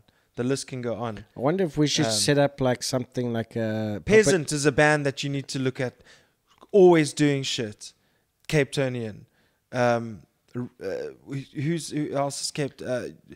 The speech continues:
Speaker 1: the Dukes of Note. They're always doing shit. Um, yeah.
Speaker 2: What
Speaker 1: there's,
Speaker 2: I was gonna
Speaker 1: there's a
Speaker 2: say
Speaker 1: lot
Speaker 2: is
Speaker 1: of
Speaker 2: that
Speaker 1: them.
Speaker 2: maybe we should set up a Papa G house,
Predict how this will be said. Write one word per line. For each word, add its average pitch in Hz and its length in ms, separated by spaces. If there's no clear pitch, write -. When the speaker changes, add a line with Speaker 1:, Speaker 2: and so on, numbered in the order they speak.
Speaker 1:
the 135 120
Dukes 175 340
of 147 140
Note. 156 580
They're 170 240
always 175 360
doing 139 280
shit. - 480
Um, 117 600
yeah. 143 240
Speaker 2:
What - 140
Speaker 1:
there's, 131 180
Speaker 2:
I 139 40
was 143 140
gonna 156 120
Speaker 1:
there's 143 120
a 131 60
Speaker 2:
say 156 160
Speaker 1:
lot 165 80
Speaker 2:
is 147 80
Speaker 1:
of 123 80
Speaker 2:
that 117 100
Speaker 1:
them. 120 100
Speaker 2:
maybe 135 280
we 147 140
should 135 220
set 143 220
up 139 140
a 120 60
Papa - 340
G 127 440
house, 117 360